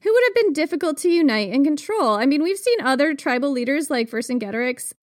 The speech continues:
in this situation, and it's like herding cats. Tribes who formed Boudica's war council, and we don't have, like, we don't have an inside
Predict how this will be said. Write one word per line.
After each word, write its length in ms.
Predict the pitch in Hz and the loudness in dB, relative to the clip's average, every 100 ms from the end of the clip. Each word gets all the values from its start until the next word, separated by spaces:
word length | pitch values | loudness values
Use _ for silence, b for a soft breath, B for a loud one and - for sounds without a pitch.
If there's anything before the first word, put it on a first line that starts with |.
| _ | _
in 140 | 240 240 | 0 0
this 140 | 247 | 0
situation, 760 | 262 233 247 233 247 277 277 269 | -4 -2 0 0 0 0 0 0
and 320 | 233 233 220 - | 0 0 0 -2
it's 160 | 262 | -2
like 200 | 339 349 | -2 -2
herding 340 | 339 339 269 226 | 0 0 0 -2
cats. 480 | 208 180 - - - _ - - | -2 -2 -4 -10 -20 _ -20 -6
Tribes 380 | 381 453 539 453 | 0 2 2 0
who 100 | 415 | 0
formed 320 | 359 320 254 | 0 0 0
Boudica's 400 | 247 254 247 220 | 0 0 -2 -4
war 240 | 220 240 | -2 -2
council, 580 | 247 269 240 247 269 262 | -2 -2 -2 -2 0 0
and 200 | 262 294 | 2 2
we 100 | 339 | 4
don't 260 | 466 523 403 | 4 2 2
have, 280 | 427 302 | 2 2
like, 280 | 330 254 233 - | 2 2 0 -4
we 100 | 339 | -2
don't 160 | 392 | 0
have 160 | 392 330 | 0 0
an 120 | 269 | -2
inside 720 | 247 247 277 262 240 240 240 | 0 0 0 2 2 2 -2